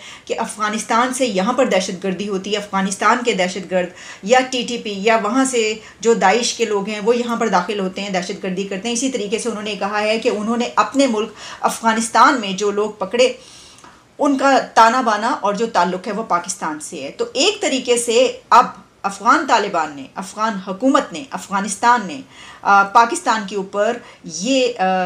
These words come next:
ब्लेम किया है कि ना सिर्फ ये कि हम आपकी तरफ कोई, आ, ऐसी दहशतगर्दी नहीं कर रहे बल्कि हमारी तरफ जो दहशतगर्दी हो रही है वो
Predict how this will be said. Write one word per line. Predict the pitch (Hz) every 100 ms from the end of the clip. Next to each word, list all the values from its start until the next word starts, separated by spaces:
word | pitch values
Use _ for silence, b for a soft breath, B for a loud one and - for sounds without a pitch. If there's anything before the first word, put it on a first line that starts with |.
| 175 151
ब्लेम | 185 269 330
किया | 254 208 190
है | 190 175 - B B _ -
कि | 240 240 247 - _ _ _ 180 165 135 -
ना | 160 196 240
सिर्फ | 269 277 220
ये | 247 285
कि | 311
हम | 226 208 339 - 220
आपकी | 226 - 262
तरफ | 247 247
कोई, | - 240 269 302 _ b b -
आ, | 196
ऐसी | 202 214 220 262
दहशतगर्दी | 214 311 240 196 202 233
नहीं | 240 254
कर | 220
रहे | 254
बल्कि | 202 220 240
हमारी | 269 190 214 311
तरफ | 359 277 262
जो | 247
दहशतगर्दी | 196 190 233 190 196 226
हो | 190 180
रही | 190
है | 226
वो | 214